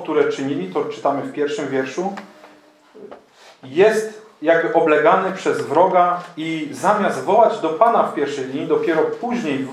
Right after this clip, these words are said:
e, wołają do Pana, czytamy to dopiero w szóstym wierszu tego szóstego rozdziału Księgi Sędziów,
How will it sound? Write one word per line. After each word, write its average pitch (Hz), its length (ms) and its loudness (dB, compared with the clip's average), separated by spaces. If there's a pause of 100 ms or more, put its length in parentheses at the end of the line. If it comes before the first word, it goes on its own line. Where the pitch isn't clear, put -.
(100)
e, 131 360 0
wołają 139 540 4
do 127 100 -2
Pana, 160 460 2 (140)
czytamy 139 340 0
to 139 80 0
dopiero 135 260 -4
w - 120 -8
szóstym 165 380 -8
wierszu 175 280 -2
tego 170 200 -4
szóstego 170 360 -6
rozdziału 165 320 0
Księgi 170 320 -8
Sędziów, 180 320 -10